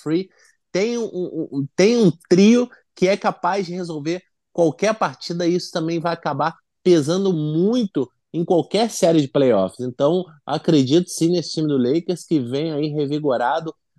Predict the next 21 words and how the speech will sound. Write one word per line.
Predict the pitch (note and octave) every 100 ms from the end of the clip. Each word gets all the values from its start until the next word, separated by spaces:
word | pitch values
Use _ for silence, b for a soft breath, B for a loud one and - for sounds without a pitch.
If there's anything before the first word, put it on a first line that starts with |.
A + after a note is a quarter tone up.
| _
pra | C#3 C3 C3+
essa, | D#3+ - B2
né? | B2+ D3+ C3+
Depois, | A#2+ A#2+ C#3+
agora | B2+ G#2+ B2+
a |
gente | A#2+ A#2 -
já |
passou | A2+ G#2+ - A#2
do, | A2+ F#2 F#2 F2+ F#2+
do | G2 -
primeiro | G#2 G#2+ A2+ -
quarto | - A2+ A#2 A#2+
da | G#2
temporada, | G2+ G2+ G#2+ F2+ F2 G2 C#3+ D2 - _ _ -
e | A2+ B2 C#3 C#3+ b b _ _
olho | C#3+ D3+ D#3+ D#3
nesse | D3+ -
time | C#3 C3
do | A#2 A#2
Lakers, | C3+ C#3+ C#3 -